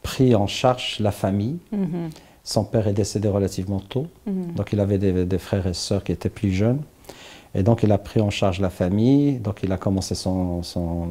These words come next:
Speaker 1: il a repris un peu le, le, le commerce de son père, de mon grand-père, qui est dans le domaine des produits laitiers. Donc
Speaker 2: Hmm.
Speaker 1: il a fait une laiterie, euh,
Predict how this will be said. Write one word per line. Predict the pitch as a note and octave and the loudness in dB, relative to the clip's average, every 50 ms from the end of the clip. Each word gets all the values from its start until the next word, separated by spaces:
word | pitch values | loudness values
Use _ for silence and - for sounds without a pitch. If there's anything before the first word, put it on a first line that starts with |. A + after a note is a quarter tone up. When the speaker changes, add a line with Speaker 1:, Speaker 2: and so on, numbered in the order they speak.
| E2+ E2 | -6 -2
Speaker 1:
il | F2 F#2 | 2 4
a | F#2+ | 4
repris | F#2+ A2 B2 A#2+ - - - B2 A#2 | 6 6 4 4 4 4 6 6 6
un | G#2 | 6
peu | F#2+ - - A2 | 4 2 2 2
le, | G#2 G2 F#2+ F#2 | 4 4 2 2
le, | F2+ F#2 F2+ F2 | 2 0 0 0
le | E2+ F2 F2+ | 0 -2 -4
commerce | - - G#2 G2 G2+ G2 F2 | 0 0 0 2 2 0 0
de | F#2 F#2 | -2 -6
son | - - F#2+ F2 | -4 -4 -6 -6
père, | - - - C3+ D3+ D3+ - G#2 F2+ - | -4 0 0 0 0 0 -4 -8 -10 -8
de | G#2 F#2 | -6 -6
mon | F2 F2 | -4 -4
grand-père, | F2+ - - - F2+ - - B2 C#3 C#3 - - - - - - - - - - - | -6 -4 -6 -6 -4 0 0 0 0 0 -6 -16 -20 -20 -18 -18 -18 -18 -20 -20 -8
qui | - - A2+ | 2 6 6
est | B2+ C3 | 8 8
dans | A#2+ A#2 | 8 8
le | A#2 | 8
domaine | G#2+ A#2 A2+ A#2+ C3+ C3 | 8 8 8 8 8 8
des | A#2 A2+ | 6 4
produits | - - - A2+ A2 A2 A2 | 4 4 4 6 6 6 6
laitiers. | G2+ G2+ G2 - - F2+ E2 - - - - - | 6 4 0 -2 -6 -10 -10 -12 -14 -20 -10 -6
Donc | G#3+ G#3 G#3 G3+ G3 F#3+ | -4 -2 0 0 0 0
Speaker 2:
Hmm. | F#3 B2+ | 0 -2
Speaker 1:
il | F2+ F2+ | -2 -2
a | F2+ E2+ E2+ F2+ F2+ E2+ F2+ | -2 -2 -4 -4 -6 -6 -4
fait | G#2 G2+ | -4 -2
une | G2 F#2+ G2 F2+ F2 F2 | -2 -2 -2 -4 -2 0
laiterie, | F#2 F#2+ - - - - G#2+ A2+ A2+ G#2+ | -2 -2 -2 -4 -2 0 2 2 4 2
euh, | G2+ F2+ F2 | 2 0 0